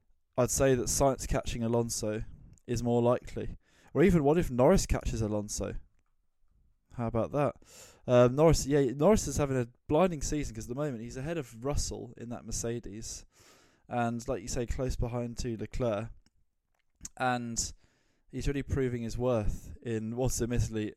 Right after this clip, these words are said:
a fast car. But it does make you think as well, another p-, there's going off on a tangent admittedly, what if that McLaren car had the pace that it did pre-Silverstone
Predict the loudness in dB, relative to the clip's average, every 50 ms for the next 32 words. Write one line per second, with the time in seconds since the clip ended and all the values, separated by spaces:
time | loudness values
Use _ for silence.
0 | _ -10 -8 -6 -4 -4 -2 -2 -2 -2 -2 0 0 0 0 0 -2 -2 -2 -2
1 | -2 -2 -4 -6 -6 -8 -6 -4 -6 -4 -4 -4 -4 -2 0 0 0 0 0 -2
2 | -6 -10 _ _ _ _ _ _ -6 -4 -4 -2 -2 -2 -4 -2 _ -2 -2 -2
3 | _ _ -6 -6 -6 -4 0 2 2 4 4 2 2 0 2 2 4 4 4 2
4 | 0 -4 -6 -6 -6 -6 -6 -6 -6 -8 -8 -8 -8 -10 -14 -20 -20 -20 -20 -20
5 | _ 0 2 2 4 2 0 0 0 -2 -2 -2 -6 -6 -2 2 2 4 4 2
6 | 0 -2 -4 -4 -4 -4 -4 -6 -8 -14 _ _ _ _ _ -8 -6 -6 -6 -6
7 | -8 0 2 2 4 4 2 0 0 -2 -4 -6 -8 -10 -14 _ _ _ _ _
8 | _ _ _ _ _ _ -4 -2 -2 -2 -2 -2 0 2 2 2 0 0 -4 -10
9 | -12 -16 -20 _ _ _ -2 0 2 2 2 2 0 0 0 2 2 2 0 -2
10 | -4 -4 -4 -6 -6 -8